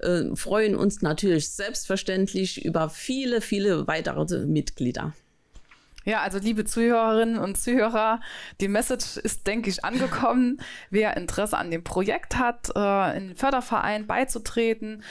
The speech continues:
Speaker 2: oder auf der Suche nach einer Patin, nach einem Paten ist, ist herzlich willkommen. Monika, wo können sich die Leute denn hinwenden, wenn sie jetzt sagen, "Das hat mich überzeugt heute hier. Ähm, ich habe so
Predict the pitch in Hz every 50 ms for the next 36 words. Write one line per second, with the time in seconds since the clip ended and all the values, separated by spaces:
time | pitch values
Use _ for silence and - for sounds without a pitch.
0 | - - - - - 226 226 226 196 - - 120 165 - - 175 170 - - -
1 | 254 254 247 233 - 220 214 202 190 185 - - 165 170 151 139 165 175 - -
2 | - - - _ _ - - 233 240 240 254 247 - 247 240 220 196 185 - -
3 | 135 151 170 170 - - 233 220 233 220 233 226 - 104 170 202 214 214 - -
4 | - - - 208 202 208 - - 220 202 - - - 175 160 - - - - 196
5 | 196 220 233 247 254 269 262 262 - - - - - - 226 247 240 240 240 -
6 | 226 226 - - - - 175 208 233 247 262 - - - - _ _ _ - -
7 | 233 226 226 220 214 208 208 - 196 202 202 214 208 202 202 202 185 175 262 269
8 | 262 202 185 185 185 190 180 190 196 202 - 190 175 - - 190 165 185 208 208
9 | 208 - - 190 190 - 220 - 226 214 - 185 170 165 - - - 247 247 302
10 | 294 - - 254 247 240 240 226 226 233 240 240 233 226 226 - - - - -
11 | - - - - - - - - 202 202 202 208 - - - 220 208 - 247